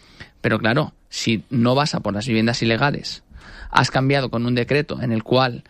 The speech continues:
limitas solo las viviendas a diez días, es decir, a partir del décimo día ya no son viviendas turísticas y pueden alquilar de, de, de forma legal cuando ellos quieran con otro tipo de, de contrato,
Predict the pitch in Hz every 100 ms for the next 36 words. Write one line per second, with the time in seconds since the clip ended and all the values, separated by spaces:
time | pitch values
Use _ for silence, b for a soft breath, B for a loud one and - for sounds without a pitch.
0 | B B - 117 120 131 151 147 - 147
1 | 135 120 123 123 127 117 - 120 117 123
2 | 135 139 143 170 - - 135 113 120 117
3 | 107 127 123 120 123 120 123 135 87 117
4 | 117 - 120 117 113 117 - 127 - 110
5 | 101 - B B B 113 110 117 113 117
6 | - 110 107 107 - 104 107 117 117 113
7 | 113 131 - - - 123 127 120 120 113
8 | 110 - 120 120 120 151 131 - b b
9 | b - 110 117 117 - 143 120 104 104
10 | 110 117 110 110 110 110 107 113 123 117
11 | 117 123 139 151 190